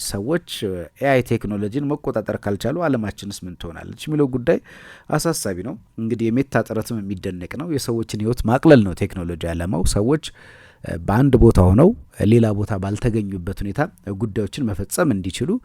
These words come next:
አንድ ሰው እዚህ ሆኖ ሌላ ዓለም ላይ አስፈላጊ ጉዳዮችን ወይም ደግሞ ስብሰባዎችን፣ ተመሳሳይ ነገሮችን እንዲፈጽም ያግዛል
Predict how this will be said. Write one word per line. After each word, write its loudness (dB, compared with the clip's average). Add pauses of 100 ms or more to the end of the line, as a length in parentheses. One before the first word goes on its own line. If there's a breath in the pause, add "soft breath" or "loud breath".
(360 loud breath)
አንድ 0
ሰው 6
እዚህ 4
ሆኖ 0 (220)
ሌላ 6
ዓለም -4
ላይ -6 (340)
አስፈላጊ -2 (120)
ጉዳዮችን -8
ወይም -4
ደግሞ -6
ስብሰባዎችን፣ 2 (460 soft breath)
ተመሳሳይ -2
ነገሮችን -4
እንዲፈጽም 6
ያግዛል 2